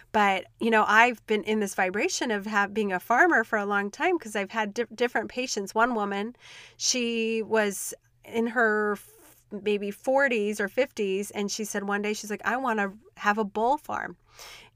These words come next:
And B as in boy, U L L, bull farm, and, uh, a ranch. And she and her son, who was, like, twelve at the time, she went and bought a ranch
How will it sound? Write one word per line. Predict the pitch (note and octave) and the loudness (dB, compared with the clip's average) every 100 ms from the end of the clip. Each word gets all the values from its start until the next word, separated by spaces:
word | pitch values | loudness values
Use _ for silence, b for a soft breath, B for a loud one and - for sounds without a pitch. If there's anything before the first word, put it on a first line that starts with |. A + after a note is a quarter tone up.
| - | -2
And | G3+ G3+ - | 0 0 -4
B | A#3 A#3+ B3 - | -4 -2 -4 -6
as | - A3+ | -4 0
in | A3 | 2
boy, | F#3+ F#3 | 2 0
U | F#3 G3 G3+ | -2 -4 -2
L | G3 F#3+ | 0 0
L, | F3+ D#3 | -2 -2
bull | D#3+ F#3+ G3+ | -2 0 0
farm, | - - G3 G#3 B B B | -2 -6 -6 -10 B B B
and, | G#3 G3 F#3+ F#3+ F#3 F#3 F#3 - F#3 | 4 6 6 2 -2 -4 -6 -8 -2
uh, | F3 | 0
a | G3 | 2
ranch. | F3+ E3 F#3 - - - | 0 -2 -2 -4 -4 -4
And | G3+ G3 F#3+ F#3+ F#3 F3+ | 2 4 4 0 -2 -6
she | - - - G3+ G3+ G3+ G#3+ | -4 -2 0 -2 -4 -4 -4
and | G3 F#3+ | -4 -4
her | G3+ G#3 | -2 -2
son, | - F#3 G3 | 0 -2 0
who | A3 | -2
was, | F#3 F#3 | -4 -4
like, | F3 | -8
twelve | - F3+ F#3+ G3+ | -6 0 0 0
at | G3 | -4
the | |
time, | F3+ F3 E3+ B3+ | -6 -6 -6 -6
she | - F#3 | -6 -6
went | - | -4
and | F3+ | -2
bought | E3 D#3 A3 | 0 2 2
a | |
ranch | G#3 F3 G3+ D4 | 0 -2 -4 -6